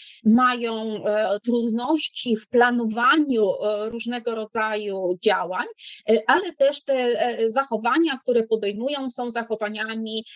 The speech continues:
e, nagłymi, nieprzemyślanymi, czyli nie, nie są planowane, tak? Czyli jeżeli one się zdarzają, to one nie są tymi zachowaniami, które osoby antyspołeczne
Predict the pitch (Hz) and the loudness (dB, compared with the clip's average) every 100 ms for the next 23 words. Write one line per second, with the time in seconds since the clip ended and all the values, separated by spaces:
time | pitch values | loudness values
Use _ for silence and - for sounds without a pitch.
0 | - 220 214 208 214 240 226 254 294 285 | 0 4 4 2 2 2 2 0 0 -2
1 | 269 240 220 - 220 214 220 214 220 247 | -2 -2 -2 0 0 0 0 0 0 -2
2 | 277 269 269 - 233 220 226 262 247 294 | -2 -4 -6 -6 -4 -2 -2 0 2 2
3 | 285 262 269 262 254 233 226 190 160 - | 0 -6 -2 -2 0 0 2 0 -4 -8
4 | 226 262 - 233 220 247 247 226 226 220 | -8 -8 -8 -2 0 0 -2 -6 -4 -2
5 | 202 - 196 233 330 311 277 - - - | -2 -2 -2 0 0 0 -6 -14 -14 4
6 | 277 285 269 240 247 254 240 240 226 233 | 4 4 2 2 0 -6 -4 -2 -2 -2
7 | 226 214 208 208 220 220 - 214 214 208 | -4 -4 -6 -8 -6 -8 0 0 2 0
8 | 214 - 208 208 214 208 214 196 214 - | -2 -4 -4 -4 -4 -2 -2 -2 -6 -8
9 | 196 196 - 196 196 202 | -6 -6 -6 -6 -4 -4